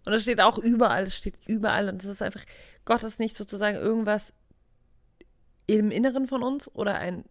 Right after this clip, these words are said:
Zwischenraum, in irgendeinem Zwischenraum von uns, sondern es gibt einfach, Gott ist einfach in dir. Und dieses, dieses beobachtende, ich beobachte zum Beispiel meine Eifersucht aus einer neutralen Perspektive und schaue einfach drauf und sag,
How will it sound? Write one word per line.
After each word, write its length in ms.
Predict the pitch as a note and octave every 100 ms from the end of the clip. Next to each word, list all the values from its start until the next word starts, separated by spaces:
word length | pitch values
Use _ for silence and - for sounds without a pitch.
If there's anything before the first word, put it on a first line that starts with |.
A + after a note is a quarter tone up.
| -
Zwischenraum, 680 | - A#3+ C4 B3 - - -
in 240 | G#3+ -
irgendeinem 380 | - G#3+ G#3 G3
Zwischenraum 520 | - C4+ D4+ A#3+ A#3
von 140 | A3+
uns, 160 | G#3+ A3 - - -
sondern 240 | - G#3+ G#3
es 140 | G#3+
gibt 180 | C4 -
einfach, 300 | - A3 A3 - G3 F#3+ - - - - -
Gott 240 | A3 B3
ist 180 | D#3+ -
einfach 240 | - G3+ G#3
in 140 | G3+
dir. 340 | F#3+ G#3+ - - - - -
Und 180 | - G#3+
dieses, 560 | A3+ A3+ A#3 A3+ - - _ _ _ -
dieses 500 | G#3 F#3+ G#3+ - - - - -
beobachtende, 1200 | F#3 - C#4 D4+ C4+ B3+ - A#3 A3+ A3+ A3 A3 _ _ - - - - _ _ _ _ _ _
ich 140 | G3 -
beobachte 420 | F3 C#4+ C4 A3+
zum 160 | G#3
Beispiel 340 | G3+ D4+ - E4+
meine 220 | F4+ E4+
Eifersucht 500 | - G3 F#3 F#3 -
aus 120 | F#3
einer 220 | A2+ F#3
neutralen 600 | F#3+ G3 F#3+ - B3+ D4+
Perspektive 540 | D4+ D4 - - C#4 A#3
und 100 | A3+
schaue 140 | A#3+
einfach 240 | - A#3+ B3
drauf 280 | - B3+
und 100 | A#3
sag, 220 | A3 A3+